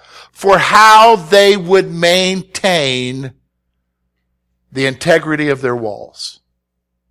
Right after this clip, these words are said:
What can we learn from that? Well, here's the thing. You have walls in your life. Let's talk about your life. Maybe Jesus saved you from some kind of a habit or sin.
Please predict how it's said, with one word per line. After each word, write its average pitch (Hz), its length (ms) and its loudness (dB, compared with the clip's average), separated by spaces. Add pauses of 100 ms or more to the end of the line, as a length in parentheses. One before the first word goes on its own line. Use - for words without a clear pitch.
(640)
What 190 120 -10
can 180 120 -8
we 170 120 -8
learn 127 200 -8
from 98 180 -20
that? - 200 -20 (1600)
Well, 143 520 -6 (840)
here's 160 220 -4
the 165 80 -6
thing. 123 320 -6 (540)
You 160 160 -4
have 131 140 0
walls 143 320 4
in 143 100 -6
your 139 140 -6
life. 123 420 -6 (200)
Let's 147 160 -10
talk 185 200 2
about 143 280 -4
your 120 100 -8
life. 110 360 -12 (1400)
Maybe 156 240 -4
Jesus 156 440 -4
saved 165 400 -2
you 120 100 -10
from 127 240 -10
some 135 180 -8
kind 139 220 -6
of 123 100 -8
a 123 60 -6
habit 110 400 -8
or 113 100 -18
sin. 98 420 -12